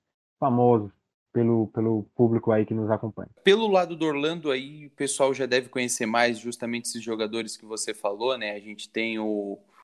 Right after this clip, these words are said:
Speaker 2: os brasileiros aí, o Antônio Carlos e o Júnior Urso, que, que já vem,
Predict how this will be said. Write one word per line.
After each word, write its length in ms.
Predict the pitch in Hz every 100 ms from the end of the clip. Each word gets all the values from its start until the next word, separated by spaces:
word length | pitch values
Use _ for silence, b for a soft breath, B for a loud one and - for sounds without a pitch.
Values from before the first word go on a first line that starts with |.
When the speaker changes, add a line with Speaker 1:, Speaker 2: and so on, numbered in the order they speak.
| _ -
Speaker 2:
os 140 | 101
brasileiros 580 | 107 110 104 107 110 107
aí, 100 | 110
o 60 |
Antônio 320 | 107 104 110 107
Carlos 380 | 107 110 107
e 20 | 113
o 60 |
Júnior 360 | 107 110 104 101
Urso, 400 | 127 135 - 143 B - _ _ -
que, 180 | 117
que 180 | 98 113
já 160 | 110 107
vem, 680 | 113 120 113 110 101 107